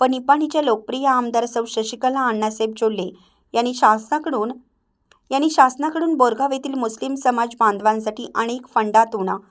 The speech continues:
विकास निधी आणून समाजाचा कायापालट केला. यामध्ये शादी महल, नगारखाना, कब्रस्तान कंपाऊंड बांधकाम, मशिदी जीर्णोद्धार, दर्गा परिसरात काँक्रीट रस्ता अशी विविध विकास कामे केली आहेत.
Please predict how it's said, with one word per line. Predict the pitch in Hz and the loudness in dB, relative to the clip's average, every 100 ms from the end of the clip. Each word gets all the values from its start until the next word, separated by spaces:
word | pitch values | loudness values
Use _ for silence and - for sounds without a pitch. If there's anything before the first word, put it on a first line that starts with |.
| _ _ _ _ _ | _ _ _ _ _
विकास | 247 247 294 311 | 0 6 6 6
निधी | 302 302 | -4 -2
आणून | 302 254 254 269 | 0 0 -2 0
समाजाचा | 247 214 220 240 262 | 2 2 0 -2 0
कायापालट | 262 208 220 240 277 277 | 4 6 4 2 -2 0
केला. | 220 185 180 - _ _ _ _ | 2 4 4 2 _ _ _ _
यामध्ये | 240 254 254 269 | 4 4 2 -2
शादी | 277 214 208 | 0 0 0
महल, | 233 220 220 180 - - _ - | -6 -4 -2 -4 -6 -14 _ 0
नगारखाना, | 226 226 240 247 - 208 185 - _ | 2 4 0 0 -2 0 0 -4 _
कब्रस्तान | - 220 233 240 240 233 | -2 2 0 0 0 0
कंपाऊंड | 233 214 196 214 226 233 | 4 4 4 2 2 0
बांधकाम, | 233 202 190 202 185 170 - _ - | 2 2 2 4 4 2 -8 _ -4
मशिदी | 233 269 254 294 | -4 -4 -8 -4
जीर्णोद्धार, | 262 226 247 240 214 185 - - _ _ | -4 -2 -4 -2 4 4 4 -8 _ _
दर्गा | 226 226 254 | 2 4 4
परिसरात | 269 226 220 214 220 240 | 2 0 2 2 4 4
काँक्रीट | 226 220 240 240 | 2 0 -6 -2
रस्ता | 196 196 185 180 - _ _ - | -2 0 -2 -2 -10 _ _ -8
अशी | 226 262 | -4 -4
विविध | 226 247 277 | -4 -6 -2
विकास | 294 269 214 240 247 | -2 -2 0 0 2
कामे | 254 254 | 0 0
केली | 247 190 190 | -2 0 2
आहेत. | 185 180 185 | 2 -2 -8